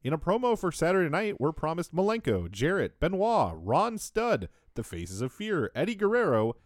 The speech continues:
and another N W O Saturday Night segment. These N W O segments on Saturday night that we've been mentioning now are on the network, by the way,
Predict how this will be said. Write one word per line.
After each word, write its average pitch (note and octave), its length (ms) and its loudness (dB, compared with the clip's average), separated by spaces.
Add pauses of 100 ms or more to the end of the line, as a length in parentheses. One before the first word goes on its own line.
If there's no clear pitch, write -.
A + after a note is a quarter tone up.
(180)
and B2 140 -4
another B2+ 460 0
N F#2+ 120 -6
W F#2+ 300 -4
O E2 100 -6
Saturday F#2 400 -6
Night C3+ 240 -2
segment. E2+ 500 -8 (600)
These E3 220 0
N G3 100 2
W F3 280 4
O F#3 60 2
segments D#3+ 400 -2
on A2+ 140 -2
Saturday C#3 300 0
night B2 280 -2
that G2+ 120 -2
we've A2 160 -2
been G2+ 120 -2
mentioning G#2+ 420 -4
now B2 280 4
are G#2+ 160 0
on D#3 120 2
the C#3+ 60 2
network, C3 420 2
by F#2 160 -2
the F2 100 -6
way, F#2 300 -4